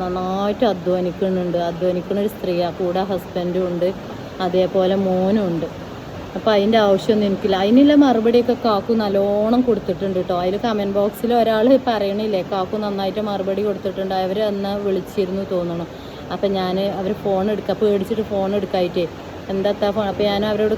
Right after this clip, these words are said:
കാര്യം പറഞ്ഞ് ഞാൻ അവർക്ക് വോയിസും കൂടി കേൾപ്പിച്ചു കൊടുത്തു. കാക്കുവിന്റെ വോയിസും, കാക്കു എല്ലാം ചീത്ത പറഞ്ഞിക്കണ്. എന്തിനാ ഇങ്ങനെ അനാവശ്യമായിക്കാണ്ട് വിളിക്കണേ?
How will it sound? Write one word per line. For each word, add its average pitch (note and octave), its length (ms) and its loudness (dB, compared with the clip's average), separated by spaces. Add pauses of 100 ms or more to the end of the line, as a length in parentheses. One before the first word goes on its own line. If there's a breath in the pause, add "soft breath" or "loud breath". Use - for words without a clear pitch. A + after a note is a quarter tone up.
(100)
കാര്യം G3+ 380 2
പറഞ്ഞ് G#3 280 0
ഞാൻ G#3+ 160 2
അവർക്ക് A#3+ 320 2
വോയിസും A#3 460 4
കൂടി C#4 200 8
കേൾപ്പിച്ചു G3 440 2
കൊടുത്തു. E3+ 240 -2 (600 loud breath)
കാക്കുവിന്റെ A3 500 4
വോയിസും, G#3+ 340 2
കാക്കു G3+ 200 0 (120)
എല്ലാം A3 320 2
ചീത്ത G#3 240 0 (120)
പറഞ്ഞിക്കണ്. E3+ 420 -4 (100)
എന്തിനാ A3 280 -2 (100)
ഇങ്ങനെ G#3 220 -2 (100)
അനാവശ്യമായിക്കാണ്ട് F#3 880 -4
വിളിക്കണേ? E3+ 380 -6